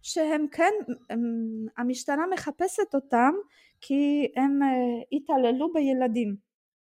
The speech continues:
אז זה כמובן, והוא שמע שיש שם ילדה, אז לוקח, אה, השוטרים אחרים ונוסעים לשם. כשהגיעו למקום, אה,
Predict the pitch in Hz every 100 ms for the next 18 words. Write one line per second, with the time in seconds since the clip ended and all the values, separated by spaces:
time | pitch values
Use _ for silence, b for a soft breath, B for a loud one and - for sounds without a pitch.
0 | _ _ _ _ _ - 285 359 247 269
1 | 277 254 254 220 269 247 226 - 220 285
2 | 285 - 262 277 277 254 240 240 226 202
3 | 202 208 - B B B B 427 453 330
4 | 320 320 302 - 247 - 269 254 247 226
5 | 226 220 226 - _ _ - 220 220 214
6 | 214 208 202 - 254 - 262 247 294 480
7 | 480 349 294 277 - 226 - - - -
8 | B B B B - 311 285 233 339 466
9 | 508 427 403 339 226 220 269 277 B B
10 | B B B B 247 240 240 240